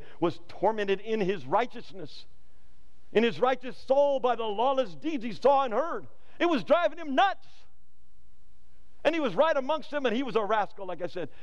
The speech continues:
But you know what that righteousness stands for? He was justified. He believed in God. He had faith in God, even though he was a rascal. And I say, "Thank you, Lord, 'cause I could be a bit of a rascal."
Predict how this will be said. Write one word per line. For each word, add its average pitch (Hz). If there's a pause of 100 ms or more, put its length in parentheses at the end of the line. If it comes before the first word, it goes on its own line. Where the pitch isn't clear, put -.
(120)
But -
you 320
know 381
what 349
that 208
righteousness 214
stands 214
for? 220 (160)
He 240
was 180 (140)
justified. 175 (2500)
He 311
believed 277
in 294
God. 247 (1600)
He 294
had 269 (100)
faith 311
in 254
God, 269
even 269
though 247
he 240
was 214
a 202
rascal. 190 (760)
And 277
I 294
say, 269 (140)
"Thank 359
you, 339
Lord, 339
'cause 254
I 285
could 208
be 277
a 247
bit 240
of 220
a 226
rascal." 180